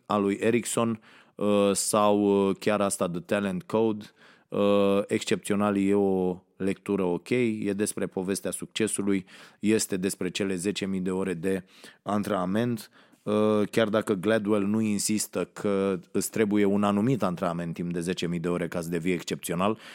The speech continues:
că așa poți să te antrenezi ca bou câțiva ani. De exemplu, eu am încercat să învăț să cânt la chitară câțiva ani ca bou, singur. Am reușit să a-, a-, înregistrez progres în momentul în care mi-am luat un profesor.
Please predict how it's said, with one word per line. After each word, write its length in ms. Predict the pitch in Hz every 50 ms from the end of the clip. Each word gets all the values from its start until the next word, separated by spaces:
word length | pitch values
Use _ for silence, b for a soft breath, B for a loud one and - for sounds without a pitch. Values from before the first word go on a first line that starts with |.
| B B B
că 100 | - 107
așa 200 | 104 - 143 143
poți 180 | 131 - 151 120
să 60 | -
te 80 | - 110
antrenezi 420 | 104 101 104 110 110 117 107 -
ca 140 | - 110 104
bou 340 | 101 98 113 113 107 95 82
câțiva 360 | - 98 90 78 82 92 95
ani. 160 | 101 101 98
De 80 | 92 98
exemplu, 380 | 92 87 92 107 107 95 104
eu 80 | 107 101
am 100 | 101 101
încercat 420 | 101 92 101 95 87 - 110 -
să 80 | - 101
învăț 180 | 95 95 101
să 100 | 90 107
cânt 160 | 92 - 107 101
la 100 | 98 95
chitară 380 | - 98 - - 117 101 90
câțiva 280 | - 98 85 80 87 92
ani 140 | 98 101 92
ca 100 | - 98
bou, 380 | 98 110 117 110 85 78 B B B B B
singur. 480 | - - - 127 120 101 85 78 - B B B B B B B B B B B _ _
Am 200 | - 107 107 110
reușit 420 | 107 107 104 101 - - 123 110
să 100 | - -
a-, 260 | 110 110 107 107 - -
a-, 300 | - 101 101 101 104 104
înregistrez 540 | 104 101 104 101 95 98 - - 113 117 -
progres 520 | - - 104 101 90 82 101 117 127 -
în 80 | - 113
momentul 360 | 107 104 110 120 120 107 117
în 60 | 110
care 180 | 98 110 110 107
mi-am 200 | 104 104 98 98
luat 220 | 104 110 110 -
un 160 | - 117 117 104
profesor. 600 | - 110 98 - 101 85 - - 76 - -